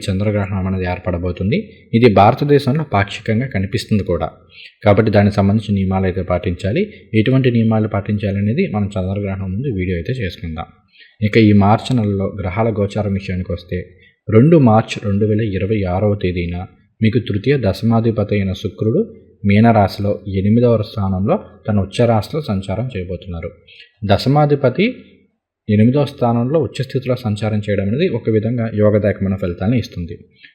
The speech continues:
నిరుద్యోగులకి మంచి ఉద్యోగ అవకాశాలను ఇస్తుంది. అలానే ఉద్యోగస్తులకి all of the సడన్‌గా కాస్త బదిలీలు కావచ్చు, లేదంటే ప్రమోషన్లు కావచ్చు, శాలరీ ఇంక్రిమెంట్లు కావచ్చు, ఇటువంటి వాటి నుంచి అవకాశాలు కొంత ఎక్కువగా ఉన్నాయి.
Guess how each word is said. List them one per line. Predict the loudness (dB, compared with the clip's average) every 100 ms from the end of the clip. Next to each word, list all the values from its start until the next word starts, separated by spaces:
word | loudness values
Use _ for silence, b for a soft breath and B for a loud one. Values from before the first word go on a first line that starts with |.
| 0
నిరుద్యోగులకి | 6 6 8 6 6 4 2
మంచి | 2 2
ఉద్యోగ | -2 0 0 0
అవకాశాలను | -4 -6 -6 -10
ఇస్తుంది. | -10 -10 -12 -12 -14 b b b
అలానే | 4 6 6
ఉద్యోగస్తులకి | 6 4 4 0 -2 -4 -4
all | -2 0
of | 2
the | 2
సడన్‌గా | 0 0 -2 -2 -6
కాస్త | -6 -4 -4
బదిలీలు | -2 -2 0 0 0
కావచ్చు, | -2 -2 -4 -8 -10 -12 b 2
లేదంటే | 4 4
ప్రమోషన్లు | 4 2 2 2 -2
కావచ్చు, | 0 -4 -4
శాలరీ | -6 -2 -2 0
ఇంక్రిమెంట్లు | 0 0 0 0 0
కావచ్చు, | -4 -6 -4 -4
ఇటువంటి | -2 -2 -2
వాటి | -2 -4
నుంచి | -4 -6
అవకాశాలు | -4 -6 -4
కొంత | -2 -2 -2
ఎక్కువగా | 0 2 4
ఉన్నాయి. | 2 0 -4 -8